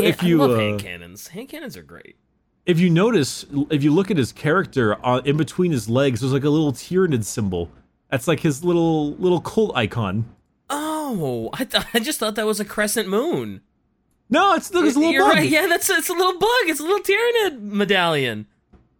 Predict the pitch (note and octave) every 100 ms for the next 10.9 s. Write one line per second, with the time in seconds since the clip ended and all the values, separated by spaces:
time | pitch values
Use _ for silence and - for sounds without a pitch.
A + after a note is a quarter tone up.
0 | _ - C4 B3+ C#4 G3 G#3+ G#3 G#3 C4
1 | C4+ F4 F#3 C3 A2+ D3+ E3 D#3+ A#3+ G3
2 | G#3+ G#3+ E3 D#3+ D#3+ D3 D3 - E3+ F3
3 | E3 D3+ E3 F#3+ A#2 F2 - - _ _
4 | _ - _ - C#4+ F#4 F4 - B2+ B2
5 | A#2 A2 - _ _ _ _ _ - G#3+
6 | A#3 G3+ F3 B3+ D4+ - F3 D#3+ D3+ B2
7 | D3 G3 - - - E3 - C3+ A2+ A#2
8 | D3+ G#3+ D4+ F#3+ D3 B2+ B2 A#2 A2 G2+
9 | F2+ E2 F#2 A#2 - - - _ _ -
10 | C#3+ C#3 - F#3+ D4+ - G3 D3+